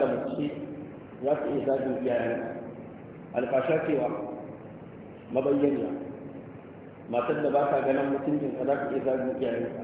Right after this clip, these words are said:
Alfasha ce mabayyana. Za ka fita ba izinin ka, kuma ka ji labari tana zuwa inda bai dace ba. Wannan da alfasha ce mabayyana. Fa in fa'alna,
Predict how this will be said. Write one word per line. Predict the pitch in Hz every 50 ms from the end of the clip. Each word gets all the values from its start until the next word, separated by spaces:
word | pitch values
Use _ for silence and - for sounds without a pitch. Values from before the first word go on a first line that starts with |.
| 120 117
Alfasha | 117 117 120 120 117 117 117 120
ce | 123
mabayyana. | 120 120 120 117 120 117 120 117 110 104 - - - - - - - - - - - - - - - - - - - - 143
Za | 156 165
ka | 156 151 - -
fita | - - 143 143 143 143 - - - 139
ba | 147 139 143
izinin | 143 131 143 131 135 131
ka, | 131 131 -
kuma | - 139 143 143 -
ka | 135 120
ji | 135 143
labari | 147 139 127 131 135 135 135 127 - - 135
tana | 135 139 131 117
zuwa | 110 127 127 123 123
inda | 127 135 127
bai | 120 110 117 110
dace | 127 123 113 110 123 123
ba. | 123 117 117 117 - - - - - - - - -
Wannan | - 139 156 151 -
da | - 160 - -
alfasha | 139 131 - 123 117 - 147 143 135 -
ce | 143 - - - - - - - - - - - - - - - - -
mabayyana. | 113 131 131 135 135 127 135 135 131 127 120 -
Fa | - -
in | - 160 170 170 -
fa'alna, | - 170 - 135 135 135 127 -